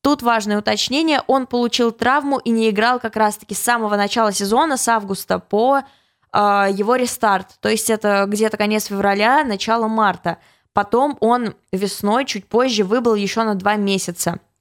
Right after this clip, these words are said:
после игры с Торпедо, который сейчас где-то там болтается внизу в Р П Л.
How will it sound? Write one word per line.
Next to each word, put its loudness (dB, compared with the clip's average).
после 2
игры 2
с -6
Торпедо, 0
который -2
сейчас -2
где-то 0
там 0
болтается -2
внизу 0
в -2
Р -4
П -2
Л. -2